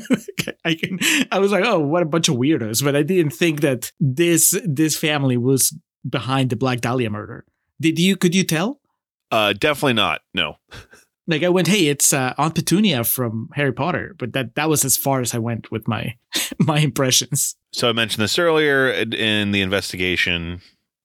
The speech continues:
Speaker 2: Aaron Eckhart can't handle watching the, uh, pornography that Elizabeth was a part of, storms out, gets reprimanded for it,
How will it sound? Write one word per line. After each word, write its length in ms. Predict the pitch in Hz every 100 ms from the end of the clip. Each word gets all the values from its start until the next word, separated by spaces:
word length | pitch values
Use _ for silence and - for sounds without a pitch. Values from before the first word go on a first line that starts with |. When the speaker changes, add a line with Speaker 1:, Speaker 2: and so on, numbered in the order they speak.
| _ -
Speaker 2:
Aaron 160 | 90 82
Eckhart 380 | 82 85 82
can't 200 | - 87
handle 320 | 80 82 80 82
watching 380 | 82 - 82
the, 200 | 80 80
uh, 140 | 80 78
pornography 720 | - 90 82 82 82 - 82
that 260 | 80 82 - - - - -
Elizabeth 420 | 85 80 82 78
was 140 | 82 78
a 40 |
part 280 | - 82 80
of, 200 | 80 76
storms 400 | - 87 80 78
out, 280 | 80 80 82 _ _ _ _ _ _ -
gets 180 | 90 -
reprimanded 560 | 90 - 85 82 82 78
for 300 | - 82
it, 120 | 82